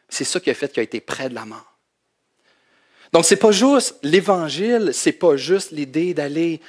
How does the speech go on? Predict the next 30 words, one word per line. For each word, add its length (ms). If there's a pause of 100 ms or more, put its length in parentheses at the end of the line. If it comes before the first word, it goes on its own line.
(180)
prêcher 580
cet 240
Évangile-là 560
et 100
de 120
vivre 760 (1500)
la 140
persécution 1000 (440)
par 120
rapport 240
au 40
fait 280
que 80
l'on 160
prêche. 360
Des 100
fois, 260
c'est 240 (180)
de 80
vivre 600
cet 240
Évangile-là 640
auprès 440
de 60
nos 140
frères 340
et 60
de 100
nos 160
sœurs. 460